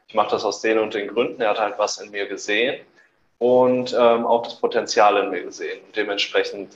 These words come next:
sich dazu entschieden, ohne dass ich ihm irgendwas dafür hätte geben müssen. Wollte ich aber. Und da ich halt erfolgreich Personal Training zu dem Zeitpunkt schon gemacht habe,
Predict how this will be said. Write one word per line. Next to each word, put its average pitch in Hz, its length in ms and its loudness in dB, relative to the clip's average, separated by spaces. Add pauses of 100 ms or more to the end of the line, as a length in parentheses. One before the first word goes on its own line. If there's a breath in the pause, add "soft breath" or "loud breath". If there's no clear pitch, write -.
sich 104 160 -6
dazu 101 300 -2
entschieden, 98 560 -4 (480)
ohne 110 520 4
dass 101 220 0
ich - 140 -8
ihm 107 120 -12
irgendwas 101 460 -2
dafür 101 320 -4
hätte 101 220 -4
geben 101 300 -2
müssen. 110 280 -4 (460 soft breath)
Wollte 110 340 4
ich - 260 -6
aber. 80 400 -2
Und 98 440 -4
da 95 80 4
ich 98 120 -2
halt 98 220 2
erfolgreich 107 560 2
Personal 104 340 0
Training 135 360 0
zu - 100 -4
dem 127 140 -2
Zeitpunkt 120 400 2
schon 113 180 0
gemacht 107 300 -4
habe, 104 240 0